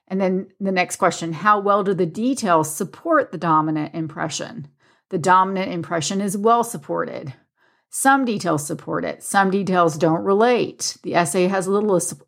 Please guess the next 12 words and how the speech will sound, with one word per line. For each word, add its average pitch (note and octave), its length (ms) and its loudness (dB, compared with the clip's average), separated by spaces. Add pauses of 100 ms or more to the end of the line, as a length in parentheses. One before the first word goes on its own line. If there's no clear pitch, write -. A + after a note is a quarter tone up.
support E3+ 460 2
and F3 140 -4
needs E3+ 260 -4
many F3 220 0
more E3+ 180 -2
details. E3 540 -4 (260)
So C4 140 2
I B3 100 4
just A#3+ 200 -2
walk A3 480 2
you D4 140 -4
through G3 760 0